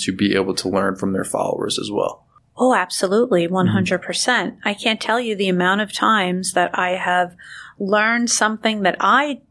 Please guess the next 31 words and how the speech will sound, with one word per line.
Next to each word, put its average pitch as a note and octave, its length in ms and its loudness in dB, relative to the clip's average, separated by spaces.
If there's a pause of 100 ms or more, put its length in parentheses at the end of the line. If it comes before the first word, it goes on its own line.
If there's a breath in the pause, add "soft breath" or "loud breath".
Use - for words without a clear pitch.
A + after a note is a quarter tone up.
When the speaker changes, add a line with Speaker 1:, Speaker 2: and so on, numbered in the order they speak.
(120)
Speaker 2:
did - 220 0
not G3 260 2
know, A3 360 2
or F3+ 240 4
Speaker 1:
Mm-hmm. - 280 -8
Speaker 2:
perhaps A3 540 -2
it G#3+ 80 2
was G3 160 2
in F#3 100 0
front G3+ 280 0
of B3 80 0
me A#3 180 0
and G#3+ 100 2
I F3+ 120 2
wasn't F3+ 320 2
aware. G#3+ 640 2 (320 soft breath)
Speaker 1:
Mm-hmm. G#3+ 540 -6
Speaker 2:
Countless D4 580 -2
times. G3 600 -4
Speaker 1:
Yeah. A#2 280 4
Speaker 2:
You A#3+ 260 -2
always, C4+ 460 2 (440 loud breath)
th-, - 220 -2
there A#3+ 240 2
are A#3+ 80 -4
ways B3 300 0
that B3 120 2
we B3 140 2
move A3 260 0
from, F#3+ 380 0
um, E3 540 -2